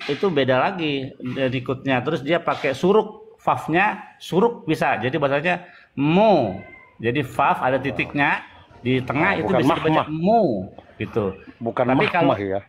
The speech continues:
Speaker 1: kalau mahmadim itu nggak ada u-nya gitu. Mahmadim.
Speaker 2: Siap, siap, siap.
Speaker 1: Iya.
Speaker 2: Ya, ya, oke. Mungkin teman-teman yang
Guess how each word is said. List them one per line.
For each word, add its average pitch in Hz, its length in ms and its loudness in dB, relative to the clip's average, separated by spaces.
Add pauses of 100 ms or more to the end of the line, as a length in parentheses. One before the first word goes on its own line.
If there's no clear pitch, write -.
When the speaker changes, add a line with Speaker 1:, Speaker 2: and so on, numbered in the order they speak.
(120)
Speaker 1:
kalau 170 240 2
mahmadim 170 880 0
itu 202 160 -4
nggak 196 240 2
ada 151 80 4
u-nya 156 560 0 (160)
gitu. - 260 -18 (300)
Mahmadim. 117 800 0
Speaker 2:
Siap, 92 80 -14
siap, - 160 -12
siap. - 80 -6 (320)
Speaker 1:
Iya. 98 180 -10 (140)
Speaker 2:
Ya, - 100 -10 (300)
ya, 104 160 -8 (160)
oke. - 240 -10 (240)
Mungkin 98 240 -8
teman-teman 104 640 -2
yang 98 140 0